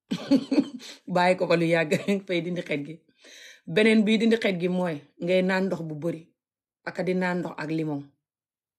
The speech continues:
Wala nga ba tux gi rek, tux gi fa lay rey. Dafa xasew te bon. Sa dënn bi yëpp ay fees dell ak sa xët.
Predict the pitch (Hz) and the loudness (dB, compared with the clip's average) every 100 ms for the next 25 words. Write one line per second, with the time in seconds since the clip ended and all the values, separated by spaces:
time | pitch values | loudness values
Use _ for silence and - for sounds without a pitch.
0 | _ _ _ - 170 170 165 156 165 170 | _ _ _ -2 0 0 0 -2 -2 -2
1 | 160 170 185 _ - 156 156 165 165 165 | -2 -2 -2 _ -6 -6 -4 -2 -2 -2
2 | 165 - _ _ _ _ - - - 170 | -6 -12 _ _ _ _ -10 -10 -8 -4
3 | 165 156 147 143 143 - _ _ _ _ | -2 -2 -2 -2 -6 -10 _ _ _ _
4 | _ _ _ _ _ _ - 165 170 165 | _ _ _ _ _ _ -10 -4 0 0
5 | 165 170 175 165 175 160 160 156 151 - | 0 2 2 2 4 4 4 4 2 -2
6 | 156 | -2